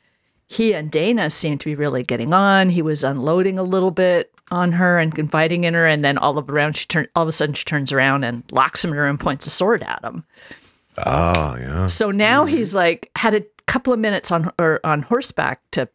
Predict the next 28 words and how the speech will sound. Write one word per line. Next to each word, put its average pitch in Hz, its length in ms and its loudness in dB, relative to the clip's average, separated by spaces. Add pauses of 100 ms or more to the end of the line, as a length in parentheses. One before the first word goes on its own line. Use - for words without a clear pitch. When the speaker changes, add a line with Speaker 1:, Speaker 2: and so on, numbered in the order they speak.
Speaker 1:
process 220 640 0
what 131 140 -6
happened, 151 520 0
and 151 140 -2
he's 165 220 -2
like, 156 220 -2
"Well, 156 120 -8
maybe 156 260 0
we 175 120 0
really 185 280 0
can't 196 300 -4
trust - 300 0
anybody. 135 420 -4
Who 151 80 -10 (200)
the 226 80 2
fuck 220 220 -2
is 226 100 0
this - 200 -4
guy?" - 300 -6 (1300)
Speaker 2:
So 127 300 2
the, 113 300 2
uh, 107 500 2
the 107 140 -2
Grinwells 117 720 -2 (640)
show 95 260 0
up 92 240 -2 (960)
and, 90 420 2
uh, 87 300 2